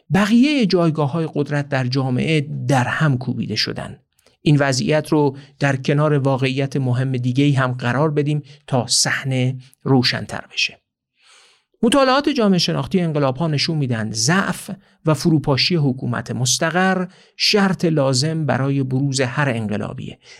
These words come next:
اگه انقلاب اجتماعی رخ داده، معناش اینه که حکومت مستقر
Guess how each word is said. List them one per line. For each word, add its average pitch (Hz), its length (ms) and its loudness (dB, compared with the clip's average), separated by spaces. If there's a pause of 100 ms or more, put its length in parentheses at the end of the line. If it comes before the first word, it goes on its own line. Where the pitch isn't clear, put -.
(140)
اگه 269 360 0
انقلاب 165 680 4
اجتماعی 120 680 -2
رخ 113 260 -4
داده، 170 260 2
معناش 185 460 2
اینه 131 160 2
که 117 280 -4 (280)
حکومت 180 500 2
مستقر 170 720 0